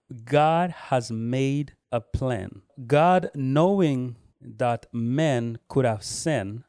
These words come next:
because sin has already existed before they were created, and God know that sooner or later sin would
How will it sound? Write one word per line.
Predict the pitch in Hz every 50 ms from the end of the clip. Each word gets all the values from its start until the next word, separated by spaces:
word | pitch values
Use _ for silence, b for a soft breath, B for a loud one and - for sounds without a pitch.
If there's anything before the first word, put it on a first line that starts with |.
| _ _ _ _ _ _ -
because | 117 120 - 131 123 -
sin | - - - 165 165 170
has | 156 175 175 160 -
already | - 151 135 123 123 127 143 170 185 214
existed | 190 156 123 107 110 113 147 160 139 - - 117 110 104 110
before | 113 135 135 131 - - - - 196 220 233
they | 220 190 190 170
were | 156 147 139
created, | - - - 135 117 110 107 101 98 - - 117 123 127 - _ _ _ _ _ _ _ _ _ _ _ -
and | 147 147 143
God | 160 170 190 196 165 156
know | 151 151 165 180 190 190 180
that | 151 139 120 113 110 - - - _ -
sooner | - - - - - 175 185 196 202 196
or | - 170 151
later | 143 143 160 170 175 156 - - 117 113 110
sin | - - - - - 156 156 160 160 160 143
would | 127 131 127 120 -